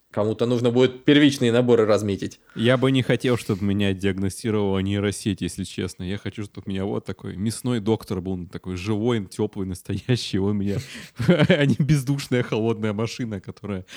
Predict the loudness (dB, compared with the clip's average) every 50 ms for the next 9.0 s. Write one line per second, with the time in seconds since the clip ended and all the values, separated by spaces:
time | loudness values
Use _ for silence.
0 | -18 -16 -6 0 2 2 4 4 4 4 2 2 2 2 0 -2 -4 -2 -2 -2
1 | 0 0 -2 -2 -4 -6 -4 -2 0 0 0 0 -2 -4 -4 -2 -4 -2 -2 0
2 | -2 -2 -2 -4 -8 -8 -6 -6 -6 -6 -6 -10 -8 -8 -6 -4 -2 -2 0 0
3 | 0 0 2 2 2 2 2 2 0 -2 -4 -6 -10 -14 -10 -10 -10 -10 -6 -4
4 | 0 0 0 0 -2 -6 -10 -10 -8 -4 -2 -2 -2 -2 -2 0 -2 -2 0 -2
5 | -2 0 0 0 0 -2 -2 -2 -2 0 0 0 0 0 0 0 0 -2 -2 -2
6 | -2 -4 -2 -2 -2 -2 -2 -2 -2 -4 -4 -2 -2 -2 0 0 0 0 0 -2
7 | -2 -4 -6 -8 -6 -6 -6 -8 -8 -10 -14 -12 -12 -14 -14 -12 -12 -10 -8 -8
8 | -6 -6 -6 -6 -6 -6 -8 -8 -8 -8 -8 -10 -12 -14 -14 -10 -6 -6 -6 -6